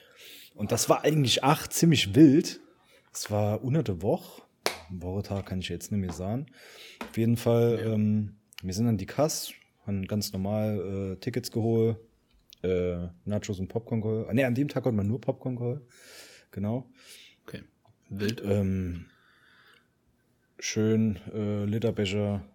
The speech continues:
Speaker 1: äh, Cola. Und,
Speaker 2: Mhm.
Speaker 1: äh, dann sind wir hoch ins Kino. Und da hat gar keiner gesitzt, ne? Und da hab ich zu Michael gesagt, „Hä?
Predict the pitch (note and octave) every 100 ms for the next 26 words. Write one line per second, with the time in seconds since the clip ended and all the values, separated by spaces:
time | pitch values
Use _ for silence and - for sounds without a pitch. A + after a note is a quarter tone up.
0 | _ _ _ _ _ _ _ _ _ _
1 | F2+ F2+ F#2 F2 - - A2+ A#2+ A#2 A#2
2 | G2+ _ _ _ _ _ _ _ _ _
3 | _ - D#2+ E2 F2 F2 F2 B2 F2+ E2+
4 | E2 E2+ G2+ G2 G#2 F#2 - - B2 E3+
5 | G#3 - _ _ _ _ _ _ _ _
6 | _ _ _ _ _ _ _ _ _ G2
7 | F#2 F#2 F#2 F#2 F2 F#2+ A2+ G#2+ A#2 G#2
8 | G2+ A#2 B2 - G2 G#2+ F#2+ F#2 - F#2
9 | F2 F#2+ F2+ F2 D#2+ G2+